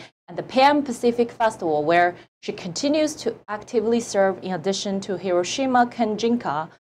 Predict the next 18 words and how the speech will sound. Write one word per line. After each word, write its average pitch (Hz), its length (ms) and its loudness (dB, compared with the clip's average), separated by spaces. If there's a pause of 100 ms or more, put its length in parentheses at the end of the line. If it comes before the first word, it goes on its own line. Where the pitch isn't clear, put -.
(180)
U 240 180 6
S 214 360 4
Japan 214 440 -2
Consul, 196 580 -6 (300)
Honolulu 233 480 6
Japanese 202 560 0
Chamber 190 480 0
Charitable 247 540 2
Corporation, 196 800 0 (380)
Hawaii 208 300 6
Senior 247 380 2
Life, 170 480 4 (400)
Waialae 226 420 8
Country 226 360 -2
Club, 156 420 0 (260)
and 180 160 -10
Japanese 220 540 2
Women's 190 580 -2